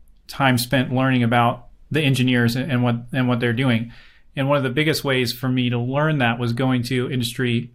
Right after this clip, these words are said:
events. And some of them were even pretty niche industry events. And when you're talking about engineering topics,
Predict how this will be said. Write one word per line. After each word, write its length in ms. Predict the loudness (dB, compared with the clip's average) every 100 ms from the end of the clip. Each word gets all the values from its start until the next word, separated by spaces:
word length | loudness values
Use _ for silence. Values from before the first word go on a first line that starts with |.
| -6
events. 540 | -2 0 0 -4 -12 -20 -20 -20 -8
And 140 | -2 0
some 180 | 2 0
of 80 |
them 120 | 0 0
were 140 | 0
even 240 | 2 0
pretty 240 | 0 -2 0
niche 380 | 0 0 -2 -4
industry 380 | -4 -2 -2
events. 360 | 0 0 0 0
And 60 | 0
when 100 | 0
you're 80 |
talking 340 | 2 2 2 0
about 380 | 2 2 0 -4 -20 -4
engineering 720 | 0 2 2 2 2 0 -2 -6 -20 _ -12
topics, 760 | -2 -2 0 -8 -10 -16 -16